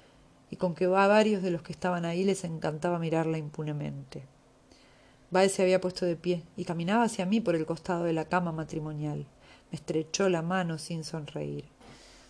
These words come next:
Lo conocía lo suficiente para saber que le gustaba su trabajo,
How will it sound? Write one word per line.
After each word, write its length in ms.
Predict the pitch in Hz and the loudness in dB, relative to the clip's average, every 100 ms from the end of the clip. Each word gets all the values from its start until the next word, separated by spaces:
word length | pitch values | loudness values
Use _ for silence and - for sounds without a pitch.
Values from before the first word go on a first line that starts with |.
| - | -8
Lo 100 | 196 | -2
conocía 400 | 226 226 233 294 | 2 2 4 4
lo 80 | 262 | 4
suficiente 640 | 214 175 190 - 277 208 | 0 -4 -4 0 0 2
para 160 | - 160 | 0 -2
saber 320 | - 170 180 | 0 -2 0
que 80 | 180 | 2
le 80 | 165 | 0
gustaba 380 | 160 - 233 214 | -2 0 0 2
su 160 | 165 | -2
trabajo, 600 | 156 156 175 170 - 156 | -2 0 0 -2 -10 -10